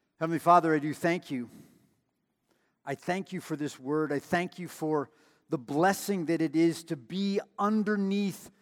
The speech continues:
your authority, to be underneath your grace, to be underneath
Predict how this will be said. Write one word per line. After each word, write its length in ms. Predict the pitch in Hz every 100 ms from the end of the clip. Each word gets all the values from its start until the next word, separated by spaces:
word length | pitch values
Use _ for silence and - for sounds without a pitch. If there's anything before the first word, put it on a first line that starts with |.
| _ -
your 300 | 143 175 175
authority, 680 | 160 - 147 156 127 107 - _ _ _ _ _ _ _ _ _ -
to 100 | 170
be 180 | 151 190
underneath 580 | 180 196 196 196 185 -
your 80 | 156
grace, 680 | 117 147 147 147 - - _ _ _ _ _ _ _ _ _ _ _
to 80 | 165
be 160 | 156 185
underneath 720 | 185 185 190 190 185 -